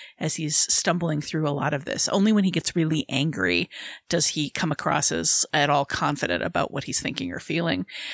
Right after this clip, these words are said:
Whereas, like, Bill Murray never has that questioning tone. He can come across as, uh, like, if you look at him in Ghostbusters, for instance, he's just got that self-confident,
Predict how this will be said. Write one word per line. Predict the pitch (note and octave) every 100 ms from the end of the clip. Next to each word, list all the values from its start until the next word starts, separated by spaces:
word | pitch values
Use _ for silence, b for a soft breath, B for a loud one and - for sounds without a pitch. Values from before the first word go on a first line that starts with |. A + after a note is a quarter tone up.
| B B -
Whereas, | F3+ G#3+ G#3+ G3+ - _ -
like, | G#3 -
Bill | D4 E4+
Murray | E4 D#4+ C4
never | F#3+ F3 F3 D#3+ D#3
has | D3 -
that | - -
questioning | - C#3+ - - C3+ -
tone. | - - F#3+ B B B
He | - - A3 G#3+ G#3 G#3 G3 - _ _
can | - A3+ G#3
come | G#3
across | A3+ - G#3 G#3 F3
as, | E3+ -
uh, | F3 E3 D#3+ E3 -
like, | F#3+ F3+
if | F3 F3 G3
you | F#3
look | F#3+
at |
him | F#3+
in | F3+
Ghostbusters, | D#3+ D#3 - D#3 - - -
for | -
instance, | D3+ - - -
he's | G3 -
just | F3+
got | - F3
that | F3+ E3+ - B B
self-confident, | - - A#3+ - - - F#3+ F#3+ F#3+ F#3 F3